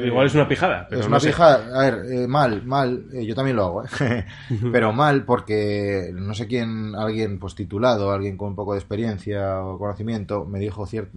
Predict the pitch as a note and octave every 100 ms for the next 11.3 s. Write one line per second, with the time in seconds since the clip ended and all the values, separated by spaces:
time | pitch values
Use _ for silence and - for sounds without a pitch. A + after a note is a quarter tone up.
0 | F2+ G2 F#2 G2+ G#2+ G#2+ A2 G#2 G#2 F#2
1 | G2+ F#2 F2+ G2 G#2+ A2+ G#2 A2 A2+ G2
2 | G#2+ B2 G2+ G2+ - - - - - -
3 | G#2 F#2+ G2+ G2 A2 A2+ G2+ G2 G2 G#2+
4 | G#2 F2+ A#2+ A2+ G2+ - - F#2+ F2+ F2
5 | E2+ E2+ E2 D#2+ E2 G2+ G2 G#2+ G#2+ A2
6 | G#2+ G#2 G#2 G2+ G#2 G2+ G#2+ G#2 B2 A2+
7 | G2 A2+ F#2 F#2+ F#2 F#2+ - G#2+ D#2+ -
8 | _ - - - - - G2+ G2 F#2 F#2+
9 | G#2 G2+ F#2+ - - G#2 F#2+ F#2+ F#2+ F#2
10 | - G2 G2 G2 G2 G2 G2+ G#2+ G2 G#2
11 | C#3+ G2+ F#2+